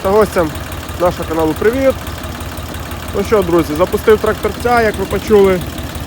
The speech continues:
Запустився без проблем. На вулиці морозець,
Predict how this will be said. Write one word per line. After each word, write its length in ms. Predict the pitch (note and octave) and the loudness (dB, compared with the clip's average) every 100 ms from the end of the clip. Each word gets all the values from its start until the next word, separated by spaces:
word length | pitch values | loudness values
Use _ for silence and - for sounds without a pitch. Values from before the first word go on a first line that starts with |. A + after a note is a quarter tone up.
| - - - | -8 -8 -8
Запустився 500 | - F#4+ - C4 A3+ | -4 -2 0 0 2
без 140 | G#3+ | 0
проблем. 640 | - G3+ G3+ A3 A#3+ A#3 G#3 - - - - - - - - - - - - - - - - - - - | -2 -2 0 2 2 2 0 -6 -10 -10 -10 -10 -10 -8 -10 -10 -10 -8 -8 -8 -8 -8 -8 -8 -8 -4
На 60 | E3 | 0
вулиці 340 | F3 F#3 F3 | 2 2 2
морозець, 480 | E3+ E3+ F3+ G#3+ G#3+ | 2 2 2 2 2